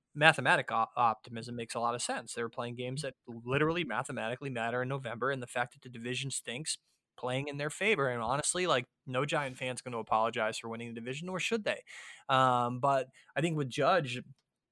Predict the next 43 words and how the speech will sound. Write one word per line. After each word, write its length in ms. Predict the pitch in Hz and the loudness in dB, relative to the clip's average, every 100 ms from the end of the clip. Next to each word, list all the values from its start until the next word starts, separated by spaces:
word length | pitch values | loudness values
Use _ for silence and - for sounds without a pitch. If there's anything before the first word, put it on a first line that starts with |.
| _ - | _ -8
it's 180 | 160 - | 0 4
that 200 | 165 151 | 10 10
un-, 240 | 143 143 143 | 10 6 4
I, 160 | 143 | 2
we've 160 | 143 143 | 2 0
been 220 | 147 156 | 0 4
over 260 | 151 139 131 | 6 6 4
it 60 | 120 | 0
before. 320 | - 160 123 | 0 2 2
Like, 200 | 113 113 | 0 -4
it's 140 | 131 | -2
that 140 | 151 127 | -2 0
unknown 420 | 135 131 123 127 | 0 0 0 0
factor 440 | - 104 107 113 | 0 -2 -2 -4
because 300 | 110 120 143 | -8 -2 -2
he's 260 | - 185 175 | 0 0 0
not 160 | 170 156 | -2 2
a 40 | |
proven 360 | - 165 151 139 | 4 4 2 2
loser 360 | 160 156 127 | 0 0 0
like 200 | 117 117 | 2 0
Pat 200 | - 123 | 2 0
Shurmur 380 | - 175 190 107 | 2 0 2 0
was. 380 | 92 76 - - - - - | -4 -10 -12 -16 -18 -10 -6
Like, 140 | 135 | 0
that's 280 | 139 156 - | 4 4 4
why 140 | 156 | -2
people 380 | 151 151 139 127 | -2 -4 -2 -2
are 100 | 127 | 0
so 240 | 123 135 127 | 0 0 0
excited 420 | - 156 190 123 | 0 2 2 0
about 240 | 107 104 | -2 -4
this 160 | 113 - | -6 -6
guy, 340 | 110 101 101 - - - | -4 -4 -6 -12 -20 -14
is 380 | - 135 127 123 | -4 -2 0 -2
because, 920 | 123 127 - 123 120 117 117 120 - - - _ | -4 -6 0 0 2 0 -2 -4 -6 -8 -18 _
you 80 | 120 | -6
know, 120 | 107 | -4
there's 340 | 107 127 127 123 | 0 0 0 -2
this, 500 | 127 123 - - - _ - | -2 -2 -2 -4 -6 _ -10
there's 440 | 131 123 123 123 | -2 0 0 -2
this, 380 | 131 127 - - 131 | -4 -4 -4 -4 -2
uh, 140 | 120 | -2